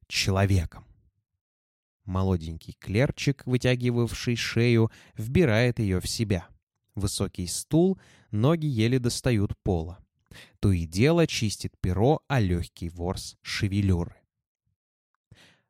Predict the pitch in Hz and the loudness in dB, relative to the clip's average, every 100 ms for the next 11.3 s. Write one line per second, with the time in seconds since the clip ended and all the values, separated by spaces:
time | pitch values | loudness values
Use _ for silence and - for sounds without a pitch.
0 | - 110 123 143 - 220 208 - - 107 | -4 0 2 2 4 4 4 0 -6 -4
1 | 107 - 135 156 143 - - 101 85 - | -4 0 2 4 2 -2 -6 -4 -4 -4
2 | 92 - 131 160 156 143 - 117 104 98 | -6 0 4 4 2 0 -4 -2 0 0
3 | - - - 101 - 98 90 90 90 92 | -4 -8 -4 -4 -2 -2 0 -4 -2 0
4 | 90 - - - _ _ _ _ _ _ | 0 -4 -10 -20 _ _ _ _ _ _
5 | _ _ _ _ _ _ _ 98 87 98 | _ _ _ _ _ _ _ -12 0 2
6 | 131 127 123 110 95 101 - 107 110 165 | 6 4 4 4 2 0 0 2 4 4
7 | 143 - 85 _ _ _ _ _ _ _ | 4 0 -14 _ _ _ _ _ _ _
8 | _ _ _ _ _ _ _ 104 98 101 | _ _ _ _ _ _ _ -10 -4 0
9 | 110 113 107 - 104 101 101 _ _ 104 | 2 2 0 -2 0 0 -2 _ _ -2
10 | 92 92 - 110 110 95 92 - 95 92 | 0 -2 -2 0 0 0 -4 -4 -2 0
11 | 95 156 - | 2 2 0